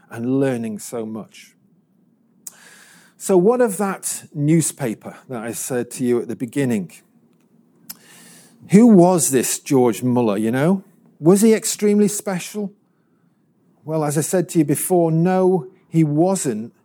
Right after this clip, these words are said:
He was a man who loved God, a man of great faith, a man fixed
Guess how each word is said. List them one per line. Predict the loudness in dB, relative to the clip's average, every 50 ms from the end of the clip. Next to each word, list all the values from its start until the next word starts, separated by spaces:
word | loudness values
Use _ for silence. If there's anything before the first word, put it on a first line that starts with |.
| _ _ _ _ _
He | 0 0
was | 2 2 0 -2
a | -4
man | -4 -4 -6 -6 -6 -6
who | -6 -4 -4 -2
loved | -2 -2 -2 -2 -4 -6 -6 -10 _
God, | -12 -12 -10 -10 -10 -12 -14 -18 _ _ _ _ _ _
a | -16 -14
man | -10 -8 -8 -6 -6 -4 -4
of | -6 -6 -8
great | -8 -4 -2 -2 -2 -2 -4
faith, | -8 -10 -10 -8 -6 -6 -6 -8 -10 -12 -20 -20 _ _ _
a | -10 -8
man | -6 -4 -2 -2 -2 -4 -4
fixed | -6 -6 -8 -8 -8 -8 -10 -10 -12 -16 -16 -16 -18